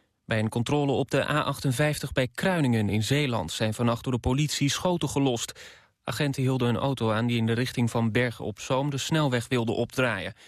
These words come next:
Ze constateerden dat er een vuurwapen in de auto lag... en wilden de vier inzittenden aanhouden, maar twee van hen gingen er vandoor.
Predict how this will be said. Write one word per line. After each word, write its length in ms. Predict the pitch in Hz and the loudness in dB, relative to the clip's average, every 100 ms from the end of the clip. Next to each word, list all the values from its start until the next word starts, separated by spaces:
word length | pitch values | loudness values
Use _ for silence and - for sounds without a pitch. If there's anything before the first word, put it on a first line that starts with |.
| - _ _ | -20 _ _
Ze 120 | - | -6
constateerden 580 | 160 143 147 147 151 165 | -4 -2 -2 -2 -2 -2
dat 160 | 156 | -2
er 80 | 151 | 0
een 140 | 170 139 | 2 0
vuurwapen 600 | - 202 170 131 113 120 | 0 2 2 2 0 0
in 60 | 113 | 0
de 80 | - | 0
auto 360 | 113 113 117 | 0 0 -2
lag... 280 | 131 160 - | -2 -6 -8
en 120 | 143 | -4
wilden 240 | 147 143 135 | -2 -2 -2
de 140 | 131 | -2
vier 280 | - 147 123 | 0 0 2
inzittenden 520 | 135 135 131 131 - | 0 0 0 0 0
aanhouden, 580 | 170 139 117 104 92 101 - | -2 0 0 0 -2 -8 -4
maar 220 | 120 - | -4 -4
twee 260 | - 170 180 | -2 0 0
van 160 | 131 117 | 2 2
hen 200 | 110 143 | 0 0
gingen 220 | 135 117 | 0 2
er 120 | 113 | 0
vandoor. 420 | 143 147 147 123 | 0 2 2 0